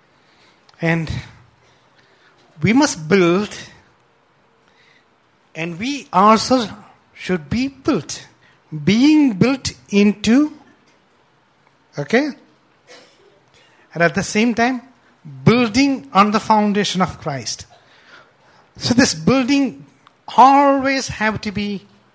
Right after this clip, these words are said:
two-way. Build yourselves up in the Lord. Never stops. Uh,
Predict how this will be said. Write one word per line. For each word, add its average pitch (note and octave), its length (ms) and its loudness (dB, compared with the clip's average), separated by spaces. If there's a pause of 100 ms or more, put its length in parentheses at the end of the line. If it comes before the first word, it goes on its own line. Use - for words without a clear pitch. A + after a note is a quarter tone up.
(320)
two-way. A#3+ 560 0 (800)
Build A#3+ 420 2
yourselves A#3 560 2 (120)
up - 320 -4
in B3 140 -2
the B3 80 0
Lord. A#3 420 4 (680)
Never D#3 200 -4
stops. - 680 -8 (2250)
Uh, C#3 240 -14